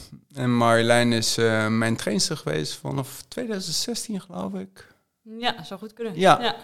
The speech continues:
Speaker 1: op de ultra's. Eh, ze heeft dus een hele lange lijst ook aan ultra's gelopen, rond de Tour de Géant. Maar ook, eh, Transgran Canaria en dan driehonderdzestig, eh, en dat is tweehonderdvijfenzestig kilometer. En zo gaat dat maar door en door en door.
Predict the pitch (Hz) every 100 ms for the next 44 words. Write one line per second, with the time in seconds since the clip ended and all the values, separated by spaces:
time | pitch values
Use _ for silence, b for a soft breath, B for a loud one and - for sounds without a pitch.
0 | - 156 - 139 156 165 - 165 170 156
1 | - 151 147 143 143 139 135 135 139 131
2 | 131 - 143 135 175 247 254 202 165 143
3 | 127 123 127 127 131 131 127 135 131 123
4 | - 123 127 139 120 113 117 110 - 113
5 | 107 104 113 123 147 B B B B _
6 | 120 117 120 127 120 120 120 120 113 147
7 | - 123 113 120 131 131 131 123 120 123
8 | 120 117 110 113 123 135 127 - 160 -
9 | - 185 190 - - - - - 139 139
10 | 139 139 139 131 123 120 - - 127 117
11 | 143 131 110 156 - 143 151 147 147 147
12 | 151 - 127 123 131 120 151 147 135 123
13 | 120 110 104 123 131 120 104 110 110 107
14 | 85 104 131 202